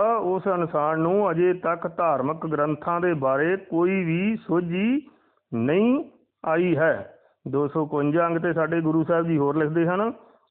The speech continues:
"ਆਵਣ ਆਏ ਜਗਤ ਮੈਂ ਬਿਨ ਬੂਝੇ ਪਸ਼ੂ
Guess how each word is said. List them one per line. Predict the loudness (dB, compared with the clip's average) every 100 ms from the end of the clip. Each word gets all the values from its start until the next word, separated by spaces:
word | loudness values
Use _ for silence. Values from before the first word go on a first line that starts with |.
| -6
"ਆਵਣ | -2 0 0 0
ਆਏ | 0 0 2 2 0
ਜਗਤ | 0 -2 -2
ਮੈਂ | -2 0 0 0
ਬਿਨ | -4 -4 -2 -2
ਬੂਝੇ | -2 -2 -2 0 -2
ਪਸ਼ੂ | -2 -2 -2 0 0 0